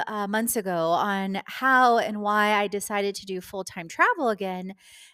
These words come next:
and it really boils down to two large reasons. One, I love to travel, and the adventure, I feel like, ignites my soul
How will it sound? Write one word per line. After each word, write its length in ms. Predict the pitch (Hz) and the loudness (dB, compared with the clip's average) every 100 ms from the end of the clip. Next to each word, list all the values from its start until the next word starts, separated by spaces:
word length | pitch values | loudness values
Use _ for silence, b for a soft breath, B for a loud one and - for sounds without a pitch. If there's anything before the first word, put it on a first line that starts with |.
| - | -4
and 120 | 262 | -2
it 100 | - | -2
really 800 | 220 - 277 330 339 359 349 294 | -2 -2 -2 -2 0 0 0 -4
boils 500 | 214 226 233 226 208 | 0 4 4 2 0
down 600 | 220 208 202 202 196 196 - | -2 0 -2 -4 -4 -6 -8
to 640 | 202 190 185 180 175 170 - _ _ | -6 -4 -2 -2 -2 -4 -6 _ _
two 760 | - - 254 247 240 240 226 214 | -6 -4 -2 -2 0 0 2 0
large 300 | 196 190 180 | 0 -4 -4
reasons. 540 | 180 175 151 - - - - | -6 -6 -8 -10 -10 -10 -10
One, 500 | 185 214 220 254 285 427 _ _ _ _ _ _ - - | -2 2 2 2 0 -4 _ _ _ _ _ _ -14 -6
I 200 | 214 214 | 0 2
love 240 | 202 208 214 | 4 2 0
to 100 | 254 | -2
travel, 720 | - 196 165 170 175 277 - b b b b b | -2 0 0 0 -2 -2 -8 b b b b b
and 520 | 220 214 208 202 196 - | 0 2 2 0 -2 -4
the 200 | 214 208 | -4 -2
adventure, 880 | 185 180 190 240 254 - 202 185 - | -4 -2 2 2 2 -4 -2 -2 -2
I 140 | 196 | -4
feel 420 | 190 - 220 214 | -4 -2 2 2
like, 560 | 202 185 180 180 175 _ _ | 0 -2 -2 -4 -8 _ _
ignites 680 | 220 190 196 196 208 - 214 | -6 -4 -4 -2 -2 -6 -4
my 180 | 180 175 | -4 -2
soul 840 | - - 185 185 196 202 208 | -2 2 2 2 2 0 0